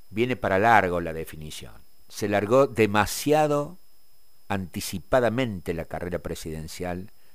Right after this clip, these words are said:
del veinte veintitrés. Ahora bien, ¿será todo lo mismo? Macri Milei, Burri Milei,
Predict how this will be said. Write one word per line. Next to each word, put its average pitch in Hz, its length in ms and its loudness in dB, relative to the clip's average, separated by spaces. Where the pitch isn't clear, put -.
del 85 200 -6
veinte 90 340 -6
veintitrés. 71 800 -12
Ahora 95 380 6
bien, 76 380 -4
¿será 160 380 -4
todo 202 280 -4
lo 101 100 -2
mismo? 85 540 -10
Macri 98 300 -2
Milei, 101 760 -2
Burri 92 240 -4
Milei, 90 760 -6